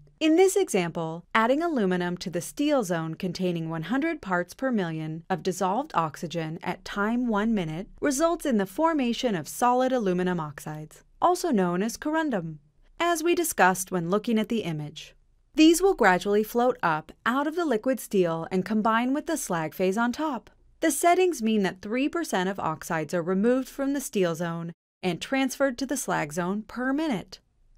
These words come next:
Finally, we set the heat, where addition and removal of heat and heat transfer between zones is defined.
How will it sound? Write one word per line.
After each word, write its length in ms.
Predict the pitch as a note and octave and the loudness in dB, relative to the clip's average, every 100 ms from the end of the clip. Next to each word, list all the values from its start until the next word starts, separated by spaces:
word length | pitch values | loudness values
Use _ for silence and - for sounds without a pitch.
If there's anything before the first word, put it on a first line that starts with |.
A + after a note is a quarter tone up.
| - - | -20 -2
Finally, 720 | - G4 F#4+ C4+ G#3 G3+ G3+ - | 2 4 4 4 2 0 -4 -2
we 260 | B3+ D#4 | 4 4
set 280 | D#4 A3+ G#3 | 4 2 0
the 80 | A3+ | -2
heat, 400 | - D#3+ C#3+ - _ - - | -2 -6 -6 -16 _ -20 0
where 160 | G#3 F#3+ | 4 4
addition 560 | E3+ F3+ - A3+ B3+ | 4 2 2 0 0
and 180 | C4+ D4 | 0 0
removal 460 | D#4 A3+ F3 F#3+ A3 | 2 4 4 2 -2
of 100 | A3+ | -4
heat 380 | - D#3+ D#3+ - | -4 -4 -6 -4
and 140 | F#3 | -2
heat 320 | F3+ D4+ D#4 | 0 0 0
transfer 480 | - G#3 E3+ - F3+ | 0 -2 -4 -4 -4
between 500 | E3 E3+ - D4 D4+ | -4 -6 -4 0 0
zones 440 | A#3 F3 D3+ D#3+ G3+ | 2 0 0 -2 -4
is 120 | A3 | -2
defined. 580 | D4 D4+ D4+ A#3 D#3 | -2 0 0 0 -4